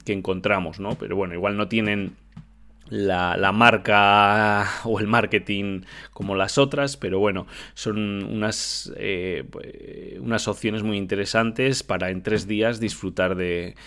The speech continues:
del Pirineo. La Vuelta al Viñemal, eh, y bueno, os hablaba también de la ruta de los tres refugios en, en el, eh, Poset Maladeta.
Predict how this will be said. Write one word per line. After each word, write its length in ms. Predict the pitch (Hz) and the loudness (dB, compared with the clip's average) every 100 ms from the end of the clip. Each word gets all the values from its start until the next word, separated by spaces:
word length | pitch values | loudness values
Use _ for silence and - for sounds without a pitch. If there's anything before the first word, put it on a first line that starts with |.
| - - | -20 -6
del 160 | 101 85 | -6 -2
Pirineo. 460 | 90 90 98 92 | -2 -2 -2 -2
La 80 | 85 | -2
Vuelta 260 | 92 101 95 | 0 2 2
al 100 | 92 | 0
Viñemal, 840 | 90 90 87 107 117 110 107 107 104 - - - - | -2 -2 0 6 6 6 6 2 -2 -12 -18 -18 -6
eh, 480 | - 78 80 76 60 | -4 -2 0 -2 -4
y 200 | 107 98 | -4 -2
bueno, 260 | 107 98 | -2 -2
os 100 | 80 | -2
hablaba 280 | 98 95 98 | 0 2 2
también 200 | 98 101 | 0 0
de 80 | 101 | 0
la 140 | 92 | 0
ruta 220 | 95 98 | 0 0
de 60 | 98 | 2
los 180 | 98 - | 0 -2
tres 160 | 101 | -6
refugios 840 | 95 - 110 127 147 220 - - - - - - - - - _ _ - | -6 -6 -6 -2 -2 -4 -16 -20 -20 -20 -20 -20 -20 -20 -20 _ _ -18
en, 580 | - 95 87 85 85 - | -10 -6 -6 -8 -8 -10
en 340 | - 92 90 90 | -10 -8 -6 -6
el, 460 | 90 87 87 87 - - | -4 -4 -4 -6 -8 -10
eh, 400 | 117 92 87 87 | -8 -6 -6 -6
Poset 240 | 98 101 92 | -8 -8 -8
Maladeta. 540 | 85 82 80 - 78 | -6 -8 -10 -12 -16